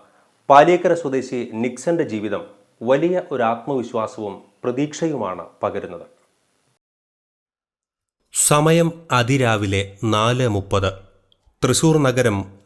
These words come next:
രാത്രിയുടെ കരിമ്പടം മാറ്റി ഉണരാനുള്ള ഒരുക്കത്തിലാണ്.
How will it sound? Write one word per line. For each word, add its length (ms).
രാത്രിയുടെ 680
കരിമ്പടം 480
മാറ്റി 460
ഉണരാനുള്ള 720
ഒരുക്കത്തിലാണ്. 680